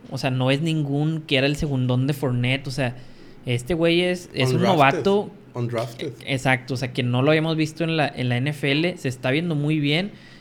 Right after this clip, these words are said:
Speaker 1: y me sorprendió la estadística de treinta y cuatro acarreos que ha tenido Jaguars en la temporada,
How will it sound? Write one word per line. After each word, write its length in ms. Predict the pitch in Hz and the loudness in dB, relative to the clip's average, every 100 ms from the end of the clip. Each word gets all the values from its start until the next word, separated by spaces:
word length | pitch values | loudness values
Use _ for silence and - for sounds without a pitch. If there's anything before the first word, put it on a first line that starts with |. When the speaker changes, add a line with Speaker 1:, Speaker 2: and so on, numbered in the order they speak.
| - | -10
Speaker 1:
y 100 | 143 | -4
me 160 | 139 131 | 0 2
sorprendió 400 | 135 123 123 123 | 0 0 2 2
la 80 | 151 | 2
estadística 680 | - 147 139 151 147 139 123 - - - | 2 2 2 0 0 0 -2 -10 -20 -8
de 180 | 143 135 | -2 0
treinta 380 | 139 139 139 131 | 0 -2 0 -2
y 60 | |
cuatro 360 | 127 143 151 214 | 0 -2 0 -4
acarreos 680 | 214 156 139 147 196 208 - - | -2 -2 0 0 0 -4 -12 -2
que 100 | 143 | -2
ha 160 | 131 | 0
tenido 840 | 170 165 160 160 170 170 170 147 - 131 147 | -4 -4 -4 -2 0 0 0 -2 -6 -10 -2
Jaguars 360 | 143 147 185 185 | 2 4 2 0
en 60 | |
la 140 | 175 - | -2 -2
temporada, 640 | 131 127 127 147 208 - | -2 0 2 4 2 -4